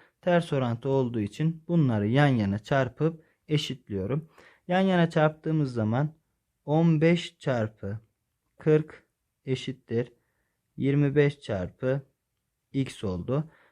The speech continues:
Şimdi her tarafı yirmi beşe bölüyorum. Sadeleşen ifadelerimi sadeleştiriyorum. Burada yirmi beşlerimiz sadeleşti. Sonra yirmi beş ile kırk için her tarafı beşe bölersem buradan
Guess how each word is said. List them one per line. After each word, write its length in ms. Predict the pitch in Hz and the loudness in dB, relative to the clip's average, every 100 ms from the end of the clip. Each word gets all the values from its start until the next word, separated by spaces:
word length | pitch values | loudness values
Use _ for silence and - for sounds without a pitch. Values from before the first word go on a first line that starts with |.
| _ | _
Şimdi 160 | 185 170 | 0 4
her 280 | 165 160 160 | 6 4 4
tarafı 540 | 151 127 120 113 120 - _ | 0 0 -2 -6 -8 -10 _
yirmi 360 | 127 127 123 107 | -4 -2 -2 -2
beşe 300 | 107 - 107 | -6 -6 -4
bölüyorum. 640 | 120 143 151 147 147 151 _ _ _ _ _ _ _ _ _ _ _ _ _ _ _ _ _ _ _ _ _ _ _ _ _ _ _ _ | -2 4 4 4 2 -2 _ _ _ _ _ _ _ _ _ _ _ _ _ _ _ _ _ _ _ _ _ _ _ _ _ _ _ _
Sadeleşen 720 | - 165 151 131 120 123 123 | 4 6 6 2 -2 -2 -6
ifadelerimi 680 | 120 117 104 104 113 135 | -4 -4 -4 -2 -2 -2
sadeleştiriyorum. 1040 | 147 131 113 101 98 98 _ 107 104 123 147 | -2 -2 -2 -2 -4 -4 _ -10 -6 -2 -2
Burada 220 | 131 120 | -2 0
yirmi 320 | 113 123 120 | 0 0 0
beşlerimiz 580 | 113 113 - 104 101 107 | 0 -2 -6 -6 -4 -6
sadeleşti. 840 | - 123 135 147 139 139 - 143 - - _ _ _ | -8 -6 -2 0 -2 -2 -2 -4 -4 -18 _ _ _
Sonra 500 | 165 165 151 160 - _ - | 0 2 2 0 -4 _ -2
yirmi 360 | 151 160 156 | 2 2 2
beş 200 | 147 147 | 2 0
ile 300 | - 143 147 - | 0 -2 -2 -4
kırk 300 | 160 151 139 | -6 -6 -10
için 220 | - 131 | -6 -6
her 320 | 117 143 139 | 0 -2 0
tarafı 400 | 143 123 120 120 | 0 -2 -2 -4
beşe 320 | 120 120 143 | -4 -2 -2
bölersem 640 | 135 135 135 131 135 131 147 _ _ _ _ _ - | 0 2 2 0 -4 -4 -4 _ _ _ _ _ -4
buradan 440 | 143 131 123 101 | -2 0 0 -2